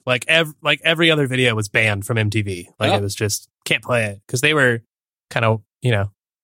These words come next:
Speaker 1: toeing the line for a long time. The music video. Music video. Um, you know what? Let's play it.
Speaker 2: Am I gonna remember this? Is it, like,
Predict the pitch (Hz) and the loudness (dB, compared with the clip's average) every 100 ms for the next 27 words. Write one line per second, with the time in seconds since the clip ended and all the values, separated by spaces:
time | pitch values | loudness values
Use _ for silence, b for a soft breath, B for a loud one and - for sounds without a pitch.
0 | _ _ _ _ _ - 156 131 117 113 | _ _ _ _ _ 0 2 4 4 4
1 | 110 101 104 101 98 98 101 92 101 - | 2 0 -2 0 0 -2 -6 -8 -10 -14
2 | _ _ _ _ _ _ _ _ _ _ | _ _ _ _ _ _ _ _ _ _
3 | 127 175 180 135 120 104 101 101 _ _ | 2 4 4 4 2 0 -4 -10 _ _
4 | _ _ _ _ - 170 190 202 190 180 | _ _ _ _ -4 -2 2 4 6 4
5 | 175 - _ _ _ _ _ _ _ _ | 2 -2 _ _ _ _ _ _ _ _
6 | - 117 117 113 113 110 113 110 _ _ | -4 0 2 2 2 0 -4 -8 _ _
7 | _ _ _ _ _ - 139 156 180 - | _ _ _ _ _ -6 0 2 0 -4
8 | _ 143 139 160 131 104 - 139 180 202 | _ -8 -4 0 -2 -2 -2 2 4 4
9 | 170 175 220 240 - - 139 151 143 143 | 4 4 2 2 -2 -4 2 2 4 2
10 | 135 | 2